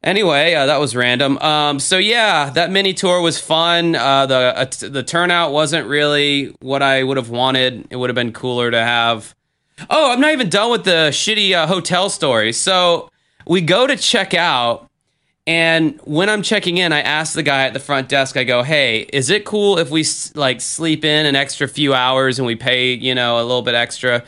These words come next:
he's like, "Nah, it's Memorial Day weekend. Like, we really, you know, we insist that you be out by eleven."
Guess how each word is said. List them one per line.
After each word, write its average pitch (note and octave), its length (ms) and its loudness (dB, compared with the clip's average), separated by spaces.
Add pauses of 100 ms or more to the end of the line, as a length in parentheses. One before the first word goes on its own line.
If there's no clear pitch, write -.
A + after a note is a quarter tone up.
(380)
he's C3+ 160 0
like, C3+ 140 0
"Nah, D3+ 520 2
it's C#3+ 140 -6
Memorial D#3 460 2
Day C#3 160 2
weekend. C3 680 0
Like, A#2 260 -2
we C3+ 100 0
really, C3 440 2
you B2+ 180 -2
know, A#2+ 340 0
we B2+ 220 -2
insist B2 400 -4
that G#2 80 -8
you A#2+ 100 -4
be B2 180 0
out B2 280 0
by A#2 180 0
eleven." A2+ 720 0